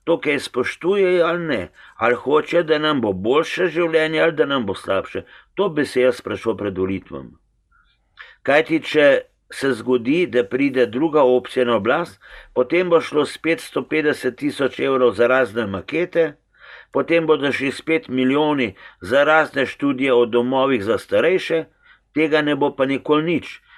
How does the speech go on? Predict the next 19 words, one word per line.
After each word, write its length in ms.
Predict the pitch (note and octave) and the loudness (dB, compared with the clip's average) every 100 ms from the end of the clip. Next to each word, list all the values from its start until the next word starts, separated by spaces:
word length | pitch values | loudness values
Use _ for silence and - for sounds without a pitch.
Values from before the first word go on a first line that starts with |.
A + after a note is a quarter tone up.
| _ | _
kajti 320 | - C#3 C#3 D3 | -2 -2 0 0
noben 380 | C#3 C#3+ G3+ | 0 0 -2
problem 480 | F3+ D3 B2+ D#3+ E3+ | 0 -2 0 0 0
ni 120 | D3+ | -2
gradnjo 480 | A#2+ C#3 D#3 D3+ D#3 | 0 2 2 0 -4
ustaviti. 580 | B2+ - D3+ C3+ - - _ _ - - _ | -6 -6 -4 -2 -4 -14 _ _ -20 -20 _
Tamle 280 | D#3 E3+ D3 | 0 2 2
dol 240 | D3+ D#3 - | 4 2 0
pri 240 | C#3 C#3 | -2 -2
Sevenci 680 | A2+ - D3+ D3+ E3+ D#3+ D#3 | -2 -4 0 0 -2 -4 -4
nekje 500 | D3 C3 - C#3+ D3+ C3+ - - _ | -4 -6 -4 -2 -2 -4 -18 -20 _
imate 380 | A2+ C3+ D#3 - | -4 -2 0 0
še 200 | - C#3 C3 | 0 -2 0
danes 320 | D3+ E3+ - | 0 0 -2
izpred 460 | D#3 - - D#3 C3 | -4 -4 0 0 0
vojne 460 | A2+ C3 C3+ C#3 C3+ | 2 2 2 0 0
en 120 | A#2+ A#2 | 0 -2
steber 500 | - C3+ C3 C#3+ C#3 | -2 0 2 2 -2
za 180 | C3 | 0